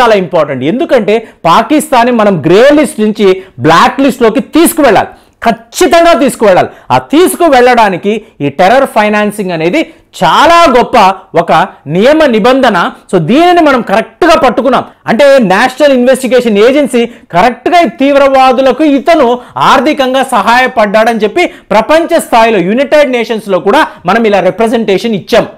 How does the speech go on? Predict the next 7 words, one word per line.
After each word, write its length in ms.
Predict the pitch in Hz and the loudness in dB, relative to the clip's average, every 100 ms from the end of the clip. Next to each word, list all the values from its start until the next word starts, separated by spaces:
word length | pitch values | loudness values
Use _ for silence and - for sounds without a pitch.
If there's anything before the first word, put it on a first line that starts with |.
| _ _ - | _ _ -4
అలాంటప్పుడు 540 | 139 254 302 285 302 | 0 0 2 0 2
ఏమవుతుంది? 600 | 285 277 269 269 254 269 | 2 4 2 2 0 -2
పాకిస్తాన్ 1000 | 262 - - 233 240 311 269 - 269 254 | -4 -8 0 0 2 0 0 0 0 2
నుంచే 380 | 254 233 277 302 | 0 0 2 2
ఈ 20 | |
ఫండింగ్ 500 | 302 233 240 269 254 | 2 0 0 -2 0
వచ్చిందనేది 680 | 233 240 220 196 208 330 | -2 -2 -4 0 0 0